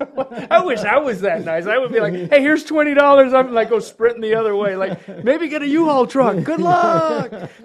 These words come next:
Speaker 1: But, uh, and so we built that canvas, and, and I painted it, and I was just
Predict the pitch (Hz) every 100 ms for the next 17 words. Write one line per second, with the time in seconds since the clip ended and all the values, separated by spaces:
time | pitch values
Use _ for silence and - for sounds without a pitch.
0 | - 208 214 208 196 - 196 190 202 202
1 | 190 - 180 208 220 214 214 196 190 -
2 | 185 180 170 160 139 135 131 135 131 127
3 | - - 160 156 143 - 131 147 143 131
4 | 139 123